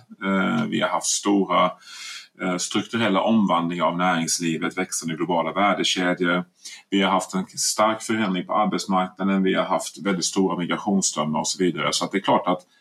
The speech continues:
eh, varje stad måste anpassa sig till nya omvärldsvillkor.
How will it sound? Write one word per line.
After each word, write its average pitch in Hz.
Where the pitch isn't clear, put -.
eh, 87
varje 113
stad 110
måste 101
anpassa 113
sig -
till 95
nya 95
omvärldsvillkor. 92